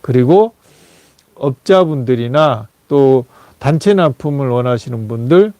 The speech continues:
구매 대행 업체 이러신 분들은 사전에 저희에게 미리 연락을 주시면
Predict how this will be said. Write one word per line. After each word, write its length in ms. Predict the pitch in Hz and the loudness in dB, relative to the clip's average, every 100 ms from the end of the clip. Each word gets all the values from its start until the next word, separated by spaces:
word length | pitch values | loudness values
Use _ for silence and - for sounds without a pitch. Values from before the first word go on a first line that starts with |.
| _ _ | _ _
구매 400 | 156 160 190 185 | -2 2 4 4
대행 320 | 151 151 131 | 2 -2 -4
업체 460 | 107 - - 123 101 _ _ | -8 -10 -6 -6 -8 _ _
이러신 340 | 127 139 127 135 | 0 0 0 -2
분들은 360 | 131 165 196 196 _ _ | 0 0 0 -4 _ _
사전에 640 | - 180 208 196 143 104 - _ | -4 0 2 2 0 -4 -12 _
저희에게 540 | 143 139 143 131 139 | 0 2 4 2 0
미리 260 | 123 135 143 | 0 0 0
연락을 440 | 135 139 147 135 | 0 2 2 0
주시면 680 | 117 127 170 147 131 156 | -4 -8 -6 -4 -4 -4